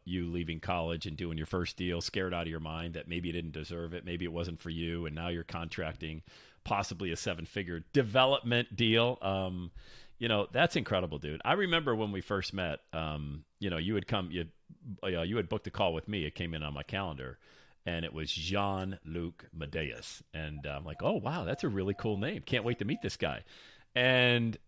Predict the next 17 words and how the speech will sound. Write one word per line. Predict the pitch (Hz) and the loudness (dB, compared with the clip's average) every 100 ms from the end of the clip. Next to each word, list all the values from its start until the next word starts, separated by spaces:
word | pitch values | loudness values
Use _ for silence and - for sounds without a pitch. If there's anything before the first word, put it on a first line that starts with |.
| - | 4
I | 117 | 6
remember | 117 135 131 | 8 6 6
getting | 120 - | 6 6
on | 131 | 4
the | 123 | 4
phone, | 117 107 113 131 - - | 4 4 4 -2 -6 4
and, | 131 156 | 4 6
you | 190 | 6
know, | 160 | 6
it | |
was | 190 160 | 4 2
a | |
call | - 160 156 147 | 6 10 10 6
to | 151 135 | 4 4
work | 123 135 | 4 2
together | 127 127 117 | 4 4 4
one-on-one | 120 127 104 95 | 4 2 2 0